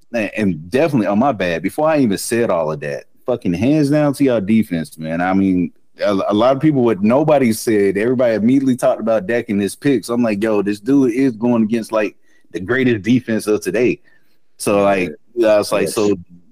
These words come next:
Speaker 1: you re-,
Speaker 2: Yes.
Speaker 1: remember that part first." But I was like, "Eh, y'all gonna run slants and plays into what I think is probably the best linebacking core in the, in the league." So I was like,
Speaker 2: Man.
Speaker 1: "So we, we did nothing behind y'all. We tried to do everything in front of y'all." And I'm like,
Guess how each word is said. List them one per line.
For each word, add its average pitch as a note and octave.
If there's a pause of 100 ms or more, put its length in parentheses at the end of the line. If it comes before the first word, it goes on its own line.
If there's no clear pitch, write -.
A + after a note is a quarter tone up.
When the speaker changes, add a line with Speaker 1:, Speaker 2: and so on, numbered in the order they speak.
(160)
Speaker 1:
you G#2
re-, G2
Speaker 2:
Yes. D2+
Speaker 1:
remember A2+
that C#3
part E2+
first." C3 (520)
But A2+
I C3+
was C3
like, B2
"Eh, C#3+ (160)
y'all D3
gonna C#3+
run C#3+
slants D#3
and A2+
plays D#3
into B2+
what A2+
I D#3
think D3+
is B2
probably C3+
the B2+
best C#3
linebacking D3+
core E3
in D#3+
the, E3
in F3
the F3+
league." A#3 (580)
So F3+
I F#3
was E3
like, E3
Speaker 2:
Man. D#3+
Speaker 1:
"So E3
we, G#3
we F3
did F3+
nothing E3+
behind D3
y'all. -
We C3+
tried F3+
to D3
do D3+
everything C#3+
in G2
front C#3+
of A2+
y'all." F2
And G#2
I'm B2
like, B2+